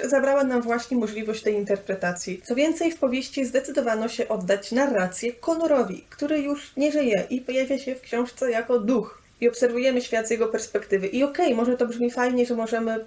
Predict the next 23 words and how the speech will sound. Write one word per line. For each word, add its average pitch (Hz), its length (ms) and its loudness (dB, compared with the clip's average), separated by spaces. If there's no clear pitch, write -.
poznać 226 600 0
nie 233 380 4
tylko 233 300 -2
dopowiedzenia, 214 720 0
a 214 80 -4
prawdziwą 202 680 0
historię, 220 480 -2
jego 208 180 2
prawdziwe 208 680 0
myśli, 220 380 -2
jego 208 180 4
prawdziwe 214 540 0
emocje, 202 500 0
że 196 80 0
być 214 160 -6
może 226 200 0
dzięki 233 300 -4
temu 247 320 2
lepiej 240 340 0
go 214 120 0
zrozumiemy, 208 640 0
ale 320 180 2
jednak 285 420 2